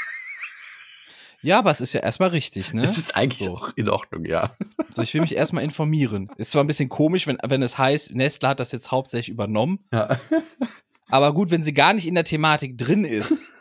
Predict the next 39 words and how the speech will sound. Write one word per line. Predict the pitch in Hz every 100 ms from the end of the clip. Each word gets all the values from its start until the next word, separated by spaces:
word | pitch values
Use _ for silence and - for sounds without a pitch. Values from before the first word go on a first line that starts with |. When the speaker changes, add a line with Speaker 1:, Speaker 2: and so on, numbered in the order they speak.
| -
Speaker 2:
<laughs> | - - -
Speaker 1:
kann | 160
ich | 180
das | 156 -
auch | 143
verstehen, | - 123 - 202 147
Speaker 2:
Ja, |
Speaker 1:
dass | 120
Speaker 2:
ist | 135
Speaker 1:
man | 131
nicht | 123
Speaker 2:
okay, | 110
ja. |
Speaker 1:
einfach | 131 123
nachquatscht, | 127 143 190 - - 160 160 -
was | 131 -
alle | - 143
anderen | 104 123 104 101
sagen, | 107 117 135 180 240 _ _ _ _
sondern | - 135
erstmal | - 135 139
sagt, | 143 147
jo, | 143 165
Moment, | 180 147 143 175 214 - - -
ich | - -
will | 151
mich | 143
jetzt | 139
erstmal | - 143 147
informieren, | 131 - 123 151 185
was | 147 -
da | 131 120
eig-, | 110 117
was | -
ist | - -
eigentlich | 120 123
los? | 151 110 110
Was | 123 131
ist, | 135